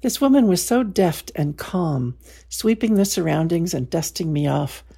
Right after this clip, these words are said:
I wanted to cry. She had clearly seen this before. She vacuumed out the dryer's barrel,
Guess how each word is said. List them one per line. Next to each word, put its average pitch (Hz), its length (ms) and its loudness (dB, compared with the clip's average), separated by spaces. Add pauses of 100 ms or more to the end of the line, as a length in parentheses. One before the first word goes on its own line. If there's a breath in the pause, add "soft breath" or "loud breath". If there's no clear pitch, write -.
(120)
I 160 100 -4
wanted 185 340 0
to - 100 -10
cry. 123 580 -4 (680 loud breath)
She - 200 0
had 262 180 0
clearly 175 420 2
seen 120 280 0
this - 180 -4
before. 120 600 -4 (540 loud breath)
She 233 220 -2
vacuumed 170 540 0
out 170 180 0
the 180 80 0
dryer's 165 460 0
barrel, 139 560 -2